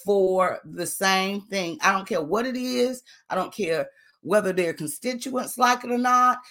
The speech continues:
They're going to vote together. Then that, and for her to say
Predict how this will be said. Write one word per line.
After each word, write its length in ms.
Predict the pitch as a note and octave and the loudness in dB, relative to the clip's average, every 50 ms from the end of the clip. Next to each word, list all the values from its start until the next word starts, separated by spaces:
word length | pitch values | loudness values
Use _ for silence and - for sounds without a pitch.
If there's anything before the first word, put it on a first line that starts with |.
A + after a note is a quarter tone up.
| - - - _ _ | -20 -20 -20 _ _
They're 340 | C#3+ F#3 A3 B3 C4 B3+ | -4 -2 2 2 2 0
going 300 | A#3 A#3+ A#3+ B3 B3+ B3 | 0 -2 0 0 0 -2
to 120 | A#3+ - F#3 | -4 -6 -10
vote 400 | F3+ F3 G#3 A3 A3+ A3+ G#3+ - - _ _ _ _ | -2 2 4 4 4 4 0 -4 -10 _ _ _ _
together. 600 | - - D#3 C#3+ C3 E3 G#3 G3+ E3+ - B2+ B2+ | -8 -8 -8 -6 -2 0 2 2 2 2 0 -4
Then 260 | C3+ C#3+ D#3 D#3 D#3 | -2 -4 -4 0 0
that, 160 | F3+ F3 E3+ - - - | 0 0 0 -4 -6 -2
and 360 | D#3+ G3 F#3 F3 F3 E3 E3 _ _ _ _ _ _ _ _ _ _ _ _ _ _ _ _ | 0 2 2 2 0 -2 -8 _ _ _ _ _ _ _ _ _ _ _ _ _ _ _ _
for 180 | - F#3 F3+ F3 | 0 2 2 2
her 340 | F#3 G#3 B3+ C4+ C#4+ C#4+ C4+ C#4 | 2 0 2 6 8 8 8 6
to 120 | - A#3+ | 2 -6
say 560 | - - G3+ G3 F#3+ F3 D#3+ D3+ D3+ D3+ D#3 | -8 -4 -2 2 2 2 2 2 0 -4 -6